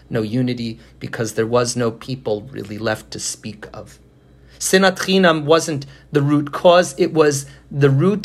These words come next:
enabler of the destruction. A society that has Sinat Chinam, a society that is permeated with these kind of relationships of people, is also going to be a society where the rabbis or where the authority figures are going to be fearful of stepping up when need be.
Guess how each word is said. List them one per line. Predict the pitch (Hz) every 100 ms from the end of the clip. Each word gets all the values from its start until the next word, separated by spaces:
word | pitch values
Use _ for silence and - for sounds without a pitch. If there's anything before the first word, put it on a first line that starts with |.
| -
enabler | 139 135 147 147 120 92 - - _ -
of | 139 127
the | 127
destruction. | 120 - 131 104 - - - - - - _ _ _ -
A |
society | 143 156 208 202 220 190
that | 165
has | 165 147
Sinat | - 151 139
Chinam, | - 143 151 151
a |
society | 139 143 139 190 202 185
that | 151 143
is | 139
permeated | - 185 202 165 131 120 127
with | 139
these | 170 -
kind | 180 170
of | 147
relationships | 143 151 143 151 143 139
of | 143
people, | 135 165 170 156 - -
is | 165 160
also | 196 190
going | 185 180 175
to | 160
be | 160
a | 147
society | 139 - 170 165 156 135 135 - - -
where | 160 170 156 156 156
the | 147
rabbis | 160 170 175 135 117
or | 143
where | 143
the | 139
authority | 135 - 190 180 156
figures | 139 143 127 117
are | 131
going | 127 139 139
to |
be | 139
fearful | 139 - 160 151 151 139
of | 123
stepping | - 143 139 135
up | 127 123
when | 131 120
need | 117 107 -
be. | 107 92